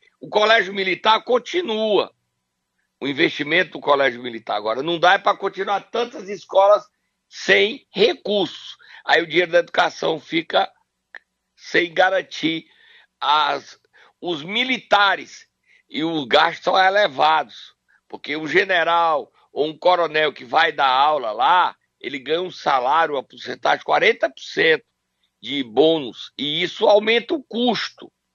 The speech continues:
É o que tão falando, gente. A gente vai ter que ouvir, saber, e se era pra fechar mesmo, ouvir o Camilo e ver o que é que vai dar. E tá um... nós não podemos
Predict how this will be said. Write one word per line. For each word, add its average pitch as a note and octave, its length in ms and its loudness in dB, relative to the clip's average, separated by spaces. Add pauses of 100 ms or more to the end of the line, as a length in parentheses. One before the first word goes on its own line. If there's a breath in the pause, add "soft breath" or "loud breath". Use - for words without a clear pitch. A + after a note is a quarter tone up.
(240)
É G#2 100 -2
o G#2+ 60 -4
que D3 140 -14
tão E3+ 240 -2
falando, F3+ 600 2
gente. F#2 380 -14 (300 loud breath)
A - 80 -2
gente D3+ 240 -2
vai - 140 4
ter - 180 -2
que - 120 -10
ouvir, G#3 600 2 (440 loud breath)
saber, G3+ 840 0 (400 soft breath)
e E3+ 80 -14
se F3+ 180 0
era G3+ 140 2
pra F#3+ 180 -4
fechar F3 400 -6
mesmo, F3+ 260 -6
ouvir F3+ 200 -6
o G3 80 -14
Camilo F#3+ 480 -8
e G#3+ 60 -10
ver F3+ 180 2
o F#3+ 60 2
que G3+ 100 -8
é F#3 80 -4
que - 80 -18
vai G#3+ 160 2
dar. C3+ 300 -2 (760)
E D3 960 -6 (1300 loud breath)
tá B3 180 6
um... A#3+ 280 -4
nós G#3 260 4
não A#3 80 -8
podemos G#3+ 460 -2